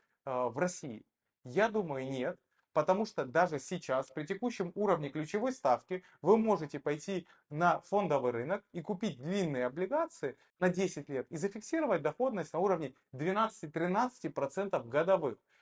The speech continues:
Если вы от недвижимости от своей получаете три процента, а там вы получаете тринадцать, и вы верите государству в России,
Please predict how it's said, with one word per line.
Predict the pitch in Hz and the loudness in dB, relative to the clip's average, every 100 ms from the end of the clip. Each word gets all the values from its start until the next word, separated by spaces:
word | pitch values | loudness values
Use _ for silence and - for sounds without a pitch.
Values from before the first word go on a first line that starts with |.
| _ - | _ -6
Если | 151 233 - | 0 0 2
вы | 190 180 | 2 2
от | 175 | 0
недвижимости | 170 160 160 123 117 - | -4 -4 -6 -6 -10 -6
от | 123 - | -8 -4
своей | 147 127 | -4 -2
получаете | 127 127 139 147 120 104 - _ _ - | -2 -4 -2 -2 -2 -2 -12 _ _ -4
три | 131 | -4
процента, | 123 139 - 165 170 165 - - _ | -2 -4 -2 -6 -4 -10 -12 -20 _
а | 147 | 4
там | 190 175 | 6 6
вы | 139 | 4
получаете | - 123 117 120 107 - | 0 -2 -2 -8 -12 -2
тринадцать, | 160 160 117 113 - | 0 2 0 -2 -6
и | - | -2
вы | 170 175 | 0 2
верите | 175 165 135 131 | 2 2 2 -4
государству | 127 135 139 139 127 - 117 110 | -6 -4 0 2 2 -2 -12 -12
в | 117 117 | -6 -4
России, | 135 - 117 123 208 | -4 -6 -10 -6 -8